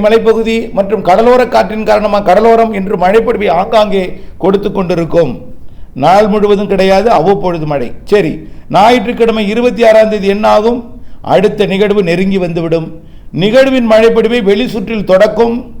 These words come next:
கடலோரம் தொடக்கும், மாலையில அல்லது இரவிலே தொடக்கும். அதே நேரத்தில் அரபிக்கடல் காற்று மேற்கிலிருந்து கிழக்கு நோக்கி வர கேரளாவில் மழைப்பொழிவு தீவிரமடையும், தென் மாவட்ட மேற்கு தொடர்ச்சி மலையில் தீவிரமடையும்,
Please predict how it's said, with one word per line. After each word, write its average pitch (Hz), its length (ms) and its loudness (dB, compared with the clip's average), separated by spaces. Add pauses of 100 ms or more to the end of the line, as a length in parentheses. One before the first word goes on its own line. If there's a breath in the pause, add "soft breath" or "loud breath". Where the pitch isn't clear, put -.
(300)
கடலோரம் 214 560 4
தொடக்கும், 220 440 0 (720 soft breath)
மாலையில 220 500 4 (240)
அல்லது 190 260 0 (120)
இரவிலே 214 420 2
தொடக்கும். 226 440 0 (460 loud breath)
அதே 208 180 2 (140)
நேரத்தில் 214 400 0 (180)
அரபிக்கடல் 226 600 0
காற்று 196 240 0 (100)
மேற்கிலிருந்து 220 640 -2
கிழக்கு 233 320 -2
நோக்கி 214 240 -4
வர 196 100 0 (140)
கேரளாவில் 233 540 2
மழைப்பொழிவு 202 500 -2
தீவிரமடையும், 185 600 -4 (400 loud breath)
தென் 190 220 -2
மாவட்ட 226 480 0
மேற்கு 214 280 -4
தொடர்ச்சி 220 300 -6
மலையில் 214 340 -2
தீவிரமடையும், 190 600 -2